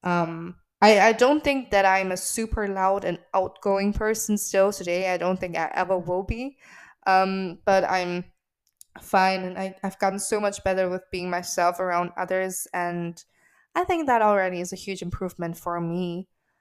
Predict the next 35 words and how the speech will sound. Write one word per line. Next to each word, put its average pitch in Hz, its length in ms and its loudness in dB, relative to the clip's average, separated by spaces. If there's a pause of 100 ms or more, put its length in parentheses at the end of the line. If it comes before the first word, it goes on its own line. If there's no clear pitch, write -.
(240)
Um, 170 420 0 (180)
but 202 140 6
I 202 160 8
thought 240 220 6
it 226 80 2
was 202 180 -2
very 196 260 2
interesting 185 480 -6
that, 175 340 -2
um, 175 320 -4 (680)
social 202 420 2
anxiety 185 800 -4
or 180 300 -6
anxiety 180 800 -4
also 180 320 -4
plays 180 420 -10 (420)
a 190 60 -2
really 190 260 -4
big 185 220 -4
role 185 720 0 (380)
in 180 220 -4
people 185 320 -10
pleasing, 180 640 -6 (540)
which 220 160 4
I 240 100 4
guess 247 340 6
it 208 100 0
does 196 240 4
make 185 180 0
sense, 165 680 -4
but 175 360 0
I, 170 400 -4 (460)
I - 80 8
wasn't 311 260 6
aware 220 680 0